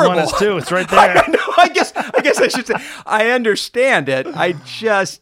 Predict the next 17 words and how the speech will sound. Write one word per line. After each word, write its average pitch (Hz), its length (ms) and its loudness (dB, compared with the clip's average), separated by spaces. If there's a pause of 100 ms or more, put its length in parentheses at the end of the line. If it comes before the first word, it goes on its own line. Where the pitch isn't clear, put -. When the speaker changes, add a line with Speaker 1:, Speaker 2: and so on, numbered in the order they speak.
(120)
Speaker 2:
that's 220 300 -6
just 117 240 -18
mean. 170 520 -10
Speaker 1:
Dude, 185 260 -4
I 165 180 -4
see 180 280 -10
it 170 80 -6
all 156 140 -4
the 151 80 -10
time, 156 360 -6
and 143 80 -6
I 127 100 -8
go, 117 140 -8
"Woo." 135 800 -6
Speaker 2:
I, 117 400 -18 (120)
I'm 135 140 -16
so 123 180 -12